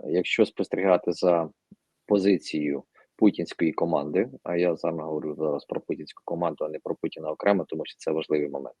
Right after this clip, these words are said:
Вони навіть з початком широкомасштабного вторгнення дуже обережно до-, вдавалися до мобілізаційних заходів. Маю на увазі, єдина оголошена ними часткова мобілізація вже тоді,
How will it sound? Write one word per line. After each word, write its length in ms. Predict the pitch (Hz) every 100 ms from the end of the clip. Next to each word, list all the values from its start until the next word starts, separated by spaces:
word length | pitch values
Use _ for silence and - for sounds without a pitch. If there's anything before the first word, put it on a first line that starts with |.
| _ _ _ _ _ _ _ _ _
Вони 320 | 98 95 101
навіть 340 | 98 95 82 - - - - _
з 60 | -
початком 540 | - 107 92 - 92
широкомасштабного 800 | - 90 - 87 - 90 85 90
вторгнення 680 | - 117 123 101 90 85 80
дуже 320 | 80 95 95
обережно 500 | 85 92 87 - 82
до-, 140 | 73
вдавалися 600 | 80 85 87 90 80 -
до 160 | 76 78
мобілізаційних 720 | 78 76 82 76 - 76 73
заходів. 460 | - 67 - - 57 _ _ - - -
Маю 240 | 92 87
на 100 | 82
увазі, 340 | 85 85 80 78
єдина 540 | 82 85 95 87 80 67
оголошена 640 | 78 82 85 85 78 78
ними 260 | 76 73 71
часткова 460 | 85 - 82 80
мобілізація 800 | 80 78 78 82 95 104 - 76
вже 180 | 85 90 -
тоді, 460 | 101 82 80 65